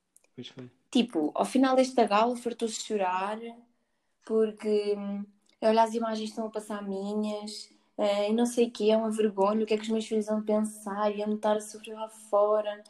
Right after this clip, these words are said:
Speaker 2: e vem estas imagens de, da mãe, da pensão que não sei o quê", mas é que a cada semana que passa, ela só, só faz merda e cada vez pior, né?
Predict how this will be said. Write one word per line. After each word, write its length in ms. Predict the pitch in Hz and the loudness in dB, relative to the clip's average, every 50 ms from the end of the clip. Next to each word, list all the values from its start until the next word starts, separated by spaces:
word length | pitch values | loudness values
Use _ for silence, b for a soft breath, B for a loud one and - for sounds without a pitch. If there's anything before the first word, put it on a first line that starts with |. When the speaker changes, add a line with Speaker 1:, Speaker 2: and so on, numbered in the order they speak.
| b b b b b b | b b b b b b
Speaker 2:
e 160 | b 208 208 196 | b -4 -2 0
vem 160 | 214 220 220 | 2 2 0
estas 240 | 220 - 226 214 208 | 0 0 -2 0 2
imagens 480 | 220 214 214 220 214 214 214 214 208 - | 2 4 4 4 2 2 0 -2 -2 -2
de, 300 | 208 - - - - 180 | -6 -8 -8 -8 -6 -2
da 100 | 208 208 | -2 -2
mãe, 340 | 214 208 208 214 214 220 214 | -2 -2 0 0 0 0 0
da 80 | 208 208 | -2 -4
pensão 380 | 208 214 214 214 214 214 208 | -4 -4 -4 -4 -4 -4 -6
que 60 | 214 208 | -4 -4
não 120 | 214 214 | -6 -8
sei 280 | 214 - 208 208 220 233 | -8 -8 -10 -10 -12 -14
o 60 | - _ - | -16 _ -10
quê", 580 | - 185 196 214 226 226 220 220 208 202 - b b b b b b b b _ _ _ _ _ _ _ _ | -6 -4 -4 -2 -2 -2 -2 -2 -2 -4 -8 b b b b b b b b _ _ _ _ _ _ _ _
mas 160 | 262 254 254 262 | 2 2 4 4
é 80 | 269 | 2
que 160 | 262 - - | 2 0 -2
a 60 | 214 - | -4 -2
cada 360 | _ - 339 381 381 392 381 370 | _ 6 6 8 8 8 6 4
semana 500 | - - 254 240 214 202 202 208 226 240 | 2 0 0 0 0 0 0 -2 -4 -4
que 100 | - _ _ | -6 _ _
passa, 480 | - 202 175 170 165 - - - - 175 175 175 175 175 - - | 0 2 2 2 0 -4 -8 -8 -6 -6 -6 -4 -6 -6 -8 -10
ela 220 | 269 277 302 302 302 | -8 -6 -6 -6 -6
só, 400 | - - - - 311 311 330 - - | -6 -10 -16 -14 -12 -12 -12 -14 -16
só 260 | - - - - 320 | -16 -16 -14 -14 -12
faz 300 | - - 311 302 302 302 | -6 -2 2 4 4 6
merda 340 | 294 285 285 285 277 277 254 | 6 6 6 4 2 0 -4
e 60 | 247 | -2
cada 180 | - - 262 262 | 0 0 2 2
vez 260 | 269 262 262 262 262 | 2 0 -2 -4 -6
pior, 380 | - - 277 262 269 262 254 240 | -6 -4 -2 0 0 2 0 -2
né? 260 | 233 226 226 226 240 | -4 -6 -8 -10 -14